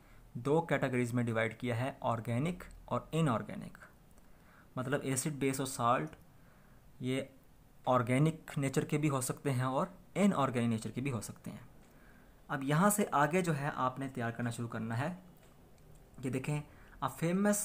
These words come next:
Muslim chemist जाबिर बिन हयान prepared nitric acid, हाइड्रोक्लोरिक एसिड, सल्फ्यूरिक एसिड। ठीक है, नाइट्रिक एसिड का फार्मूला एच एन ओ थ्री होता है, हाइड्रोक्लोरिक एसिड का फार्मूला एस सी एल होता है और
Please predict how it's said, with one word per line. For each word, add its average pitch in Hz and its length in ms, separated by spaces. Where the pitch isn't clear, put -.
Muslim 151 440
chemist 131 480
जाबिर 123 340
बिन 151 160
हयान 117 540
prepared 143 440
nitric 123 420
acid, 175 280
हाइड्रोक्लोरिक 147 640
एसिड, 143 320
सल्फ्यूरिक 147 640
एसिड। - 320
ठीक 123 200
है, 175 100
नाइट्रिक 127 320
एसिड 143 160
का 151 80
फार्मूला 131 320
एच 113 160
एन 131 80
ओ 147 60
थ्री 160 180
होता 156 240
है, 180 160
हाइड्रोक्लोरिक 135 560
एसिड 127 220
का 135 80
फार्मूला 123 340
एस 117 140
सी - 160
एल 151 100
होता 147 240
है 156 180
और 143 280